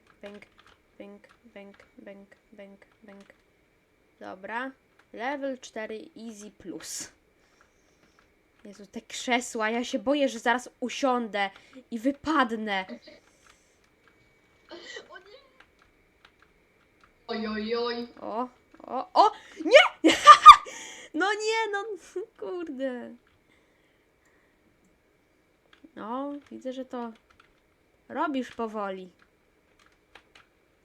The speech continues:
Speaker 1: Nie, no teraz ja się muszę pośpieszyć, bo ty to szybciej ode mnie zrobisz. Tak być, tak być nie może.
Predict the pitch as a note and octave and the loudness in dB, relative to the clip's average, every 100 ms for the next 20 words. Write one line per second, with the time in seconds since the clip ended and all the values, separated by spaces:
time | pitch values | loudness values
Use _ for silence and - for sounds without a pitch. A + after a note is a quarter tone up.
0 | - _ _ _ A3+ A3 G#3 - A3+ - | -20 _ _ _ -12 -12 -10 -8 -8 -8
1 | - G#3+ - A3+ G#3+ A3+ - B3 - D5 | -10 -8 -6 -8 -8 -12 -12 -16 -12 -6
2 | C#4+ F#3+ - G3+ F#3+ F#3+ G#3 - A3+ - | -6 -6 -10 -16 -16 -18 -18 -18 -18 -18
3 | - A3 B3 D4 A3+ F#3+ F#3 F#3 F#3 G3 | -20 -16 -14 -12 -14 -14 -18 -20 -20 -20
4 | F#3+ - F#3+ G3 - - - - - - | -20 -20 -20 -20 -18 -20 -20 -20 -20 -14
5 | A3 G#3+ G3 G#3+ C4+ F#4 A3+ F#3 F3+ | -10 -10 -12 -14 -10 -8 -8 -10 -16